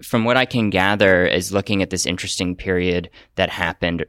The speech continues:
right around when that song was written, um, and this, this moment right before vast geopolitical change across the world. And I think, you know,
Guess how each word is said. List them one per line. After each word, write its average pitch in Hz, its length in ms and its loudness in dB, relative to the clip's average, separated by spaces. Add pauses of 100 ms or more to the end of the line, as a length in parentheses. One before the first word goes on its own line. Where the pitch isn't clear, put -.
right 95 240 0
around 85 380 -4
when 85 140 -4
that 80 160 -4
song 87 440 -2
was 80 240 -6
written, 123 380 -2 (300)
um, 87 560 0
and 90 360 0
this, 87 220 -4
this 87 220 -4
moment 90 400 -2
right 85 260 0
before 85 560 -4
vast 82 580 -4
geopolitical 85 920 -4 (320)
change 92 640 -2
across 87 440 0
the 87 140 -6
world. 90 380 2
And 110 60 2
I 90 60 2
think, 85 260 -6 (280)
you 90 100 -8
know, 78 200 -10